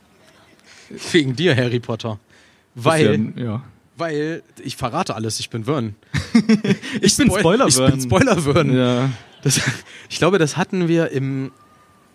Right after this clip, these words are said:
Speaker 1: letzten Kap-, irgendwann jetzt neulich schon mal, dass jemand
Speaker 2: Mhm.
Speaker 1: was ziemlich richtig, äh, sagt. Äh,
Speaker 2: Ja.
Speaker 1: sa-, ja.
Speaker 2: Ja,
Speaker 1: War das nicht im
Speaker 2: ähm.
Speaker 1: letzten, im, im, im vierten, im letzten Kapitel? <laughs> Irgend-,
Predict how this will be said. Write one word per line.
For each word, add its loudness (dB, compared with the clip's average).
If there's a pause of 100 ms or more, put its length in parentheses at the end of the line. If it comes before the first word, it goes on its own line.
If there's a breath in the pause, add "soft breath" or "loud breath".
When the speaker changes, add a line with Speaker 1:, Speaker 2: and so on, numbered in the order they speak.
(160)
Speaker 1:
letzten -8
Kap-, -8
irgendwann 0
jetzt -6
neulich -4
schon -2
mal, 2 (240 loud breath)
dass -4
jemand -2
Speaker 2:
Mhm. -12
Speaker 1:
was -6
ziemlich 0
richtig, -2
äh, -8
sagt. -2 (440 soft breath)
Äh, -2
Speaker 2:
Ja. 6
Speaker 1:
sa-, 2
ja. 2
Speaker 2:
Ja, 4 (140)
Speaker 1:
War 0
das 4
nicht 2
im 0
Speaker 2:
ähm. 2
Speaker 1:
letzten, -4
im, -4
im, -6
im -6
vierten, 0
im -4
letzten -6
Kapitel? -4 (120)
<laughs> -20
Irgend-, 0